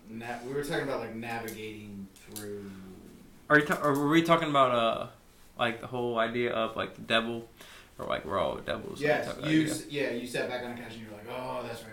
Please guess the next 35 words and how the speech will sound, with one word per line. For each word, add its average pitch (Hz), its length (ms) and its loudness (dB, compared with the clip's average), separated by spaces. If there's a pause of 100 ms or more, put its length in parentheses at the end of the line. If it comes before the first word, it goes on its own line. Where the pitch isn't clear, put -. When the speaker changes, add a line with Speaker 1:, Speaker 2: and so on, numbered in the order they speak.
Speaker 1:
I 107 60 -14
was 107 80 -14
talking 110 260 -16
about - 140 -16
the, 98 60 -14 (200)
Speaker 2:
Yeah. 101 280 -4 (120)
Speaker 1:
how 110 80 -10
we're 107 120 -8
all 107 80 -10
a 104 60 -10
little, 104 160 -10 (380)
we 113 140 -4
are, 123 240 -2 (120)
the, 113 120 -10 (200)
and, 104 220 -14 (100)
and 101 240 -12 (560)
we 131 240 -8
see 131 280 -6
our 113 320 -4
own 110 240 -8
truths." 104 400 -12
That's 123 180 -4
what 127 100 -2
I 120 40 2
was 120 80 -2
gonna 120 180 -6
get 120 140 -4
into. 113 260 -8 (380)
We, 151 480 0
it's, - 260 -8
it's 117 140 -10
that - 160 -8
ego - 180 -4
again. - 500 -2 (160)
Uh, 110 260 -10